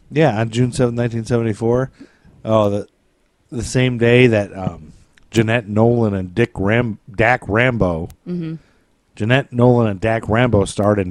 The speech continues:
Speaker 1: Dirty Sally, was a T V show about a crotchety old lady, Sally Fergus, who roams the Old West with young companion Cyrus.
Speaker 2: That sounds bad.
Speaker 1: It, it only lasted one season.
Speaker 2: Yeah,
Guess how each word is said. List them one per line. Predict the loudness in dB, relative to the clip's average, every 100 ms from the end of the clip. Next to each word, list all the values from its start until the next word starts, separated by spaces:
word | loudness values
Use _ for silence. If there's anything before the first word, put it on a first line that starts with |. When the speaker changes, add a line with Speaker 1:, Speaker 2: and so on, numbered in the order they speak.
| 0
Speaker 1:
Dirty | 2 2 0
Sally, | -4 -4 -2 -2 -2 -6 _ _ -8
was | -6
a | -2
T | 0
V | 2 0
show | 4 4
about | 4 0
a |
crotchety | -4 -6 -4 -2 0
old | 2 2
lady, | 0 0 -2
Sally | -4 -4 -2 -4
Fergus, | -6 -16 -4 -2 0 -2 -4 -10 -20 -20 -20 _
who | -4 2
roams | 4 2 0
the | 0
Old | 2 2
West | 2 0 -2
with | -6 -2
young | -2 -2 -6
companion | -6 -6 -6 -4 -6 -8 -14 _
Cyrus. | -10 -4 -4 -4 -6 -12 -18 -20 _ _ _ _ _ _ _ _ _
Speaker 2:
That | -14 -14
sounds | -12 -14 -14
bad. | -14 -12 -12 -4
Speaker 1:
It, | -2 -2 -6 -10
it | -4 -2 0
only | -2 -2
lasted | -4 -4 -6 -8 -8 _ _ -14
one | -6 -4 -6 -10
season. | -20 -12 -10 -8 -10 -12
Speaker 2:
Yeah, | -8 -4 -4